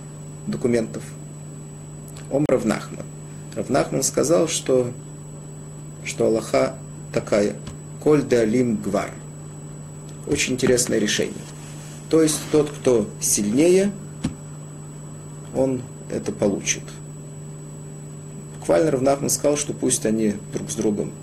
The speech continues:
спорят и дерутся, и тот, кто это захватит, тот, кто будет более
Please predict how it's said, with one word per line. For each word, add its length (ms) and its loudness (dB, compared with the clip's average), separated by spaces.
спорят 800 2
и 20 0
дерутся, 580 2
и 40 -8
тот, 260 2
кто 380 2
это 340 -4
захватит, 600 2
тот, 200 2
кто 120 -2
будет 280 4
более 400 4